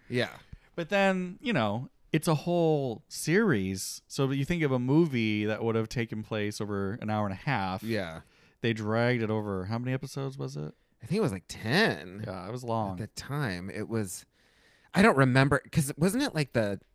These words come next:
Speaker 1: journalist? I
Speaker 2: Yeah, it was
Speaker 1: forget.
Speaker 2: the, it was the Gale Weathers
Speaker 1: Yeah.
Speaker 2: type
Speaker 1: There was a girl who
Speaker 2: person.
Speaker 1: was there, but she was, like, she was, like, a blog writer, wasn't she? Or something. It
Speaker 2: Yeah,
Speaker 1: was
Speaker 2: she was,
Speaker 1: something
Speaker 2: like,
Speaker 1: very,
Speaker 2: a
Speaker 1: yeah, she was, like, ho-, I don't know what she was.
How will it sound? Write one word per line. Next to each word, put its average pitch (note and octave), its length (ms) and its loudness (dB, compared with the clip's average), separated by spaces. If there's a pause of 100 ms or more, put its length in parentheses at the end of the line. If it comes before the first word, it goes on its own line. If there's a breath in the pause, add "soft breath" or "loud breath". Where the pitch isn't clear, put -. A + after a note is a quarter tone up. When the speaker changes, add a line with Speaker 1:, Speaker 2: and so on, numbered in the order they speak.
(200)
Speaker 1:
journalist? G#3+ 720 2
I - 60 -14
Speaker 2:
Yeah, C#3 300 8
it A#2+ 80 4
was B2+ 100 2
Speaker 1:
forget. A2 180 0
Speaker 2:
the, A#2+ 80 -2
it - 40 2
was C3 200 0
the B2 100 -6
Gale B2 320 -2
Weathers G#2+ 720 -6 (160)
Speaker 1:
Yeah. A#2 400 -2
Speaker 2:
type A2 260 0
Speaker 1:
There B2+ 60 -4
was C3 100 0
a C#3 60 2
girl D3 300 8
who C#3 80 4
Speaker 2:
person. D#3 80 4
Speaker 1:
was B2+ 140 2
there, C3 320 2
but B2 140 -4
she F#3+ 140 0
was, D#3 180 0
like, B2 340 -4 (840)
she - 160 -4
was, E3+ 80 2
like, D3 100 4
a B2 60 2
blog B2 360 4
writer, F#2+ 300 -2
wasn't G2+ 300 -6
she? C#3 120 -4
Or G#2+ 60 -2
something. D3 340 2
It A#2+ 40 2
Speaker 2:
Yeah, G#2 140 6
Speaker 1:
was E2+ 100 0
Speaker 2:
she A2 220 -6
was, - 80 -12
Speaker 1:
something A#2 340 0
Speaker 2:
like, G#2 160 0
Speaker 1:
very, G2 140 0
Speaker 2:
a F2+ 140 -2
Speaker 1:
yeah, G2+ 180 0
she D#3 120 0
was, C3+ 80 2
like, B2 100 -2
ho-, G#2 200 -8
I A2+ 80 0
don't G2 100 -2
know F#2+ 100 -2
what D#2+ 120 -8
she - 120 -6
was. D2 360 -8